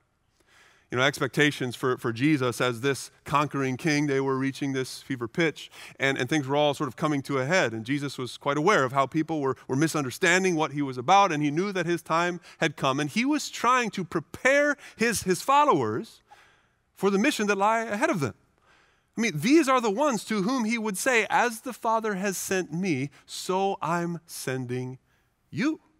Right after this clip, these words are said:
He, he was forming a community that would have a distinct presence in the world, one that looked just like his. It, it, it started with them, and now we're the ones, we're the ones carrying that same legacy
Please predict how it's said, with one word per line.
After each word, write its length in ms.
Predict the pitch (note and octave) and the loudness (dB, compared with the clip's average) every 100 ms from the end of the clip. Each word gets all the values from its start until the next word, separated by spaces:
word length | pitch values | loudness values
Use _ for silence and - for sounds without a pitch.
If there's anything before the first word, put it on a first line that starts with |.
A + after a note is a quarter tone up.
| _ _ _ _ _ | _ _ _ _ _
He, 140 | A3+ | -2
he 180 | E3 A#3 | 0 0
was 220 | G#3 F#3 - | 0 -4 -6
forming 680 | - - C4+ D4+ G#3 D#3+ E3+ - - | -12 -2 2 4 4 2 0 -6 0
a 220 | F#3 F3+ - - | 2 2 -4 -8
community 580 | - F#3 A#3+ C#4 E3 D#3 | -2 0 0 0 0 0
that 140 | E3+ | 0
would 120 | F#3 | -2
have 200 | E3+ G#3+ | -2 -4
a 80 | F#3 | -4
distinct 720 | D#3 - - - C4+ C#4+ - - - _ _ | -4 -6 -8 -4 -2 -2 -4 -20 -20 _ _
presence 840 | - - B3+ G#3+ F3+ B2 - - - - - | -8 0 2 4 2 0 -6 -14 -16 -14 -2
in 140 | A3 | 0
the 80 | G3 | 2
world, 280 | G3 A3 C#3 - | 2 0 -2 -6
one 360 | C3+ G#3+ C4+ | 0 2 2
that 200 | G#3+ G#3+ | 2 0
looked 380 | C#3+ A3 A#3 - - - | 0 0 0 -4 -16 -10
just 380 | A#2+ A3+ A#3+ - | 0 0 0 -2
like 300 | F3+ G3 - | 0 0 -4
his. 380 | C4+ D#3 - _ - | -6 -6 -10 _ -8
It, 200 | - A3 | -4 -2
it, 200 | A3 G#3 | 0 0
it 80 | G#3 | 0
started 460 | - A#3+ D4 E3+ | 2 4 4 4
with 280 | F3 G3 C#3 | 2 0 0
them, 220 | G3+ A#3 F#3 | 0 0 2
and 240 | F3+ E3+ | 0 2
now 460 | G#3 C#4 G3 E3+ A3 - - | 2 2 2 0 -2 -8 -12
we're 400 | B2+ F#3 D#4+ D#4 | -2 4 4 4
the 160 | B3+ | 2
ones, 380 | A#3 G#3 C#3 - - _ | 4 4 2 -2 -12 _
we're 400 | B2+ G#3 D#4+ D#4 | -2 2 4 2
the 160 | A#3+ B3 | 0 0
ones 380 | A3+ F3+ C#3+ | 2 0 0
carrying 580 | - - B3 B3+ A3+ G3+ | -6 -2 0 0 -4 -2
that 220 | F#3+ G#3 | -2 -4
same 320 | - G#3 F#3+ F3 | -4 -4 -2 -2
legacy 520 | E3+ E3 - D#3 | -2 -4 -4 -4